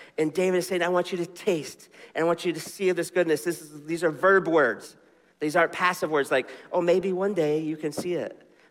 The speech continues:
No, no, I want you to come and I want you to eat of God. I want you to taste of God. I want you to see how good he is.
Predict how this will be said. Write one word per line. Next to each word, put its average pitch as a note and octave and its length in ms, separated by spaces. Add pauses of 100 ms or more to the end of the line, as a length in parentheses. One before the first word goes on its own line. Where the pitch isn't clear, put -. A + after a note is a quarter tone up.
No, E3 80
no, D#3 160
I D#3+ 140
want D#3+ 200
you E3+ 80
to D#3+ 100
come F#3 320
and - 100
I D#3+ 60
want D3+ 200
you - 80
to - 40
eat E3 140
of D#3+ 100
God. D3+ 160
I C#3 40
want C#3+ 180
you D#3+ 60
to D3+ 80
taste E3 260
of D#3+ 80
God. C#3+ 160
I C#3 40
want D3 140
you D#3+ 60
to D3+ 60
see F3 180
how E3+ 160
good D#3+ 160
he D3+ 140
is. G2 260